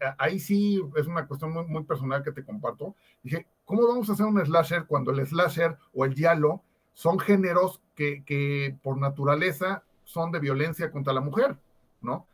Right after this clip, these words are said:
Entonces, ¿con qué calidad moral <laughs> agarras una cámara, haces una película en donde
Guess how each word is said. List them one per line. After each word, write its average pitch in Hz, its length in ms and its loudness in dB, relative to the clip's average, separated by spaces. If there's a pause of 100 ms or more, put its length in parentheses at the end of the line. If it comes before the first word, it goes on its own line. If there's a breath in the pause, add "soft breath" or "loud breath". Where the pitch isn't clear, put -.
(100)
Entonces, 151 220 -4
¿con 165 100 -2
qué 208 120 2
calidad 208 320 6
moral 196 580 6
<laughs> - 60 -16
agarras 185 400 2
una 196 180 0
cámara, 165 400 0
haces 156 220 -4
una 185 160 -6
película 165 580 -4 (320)
en 135 160 -2
donde 135 480 0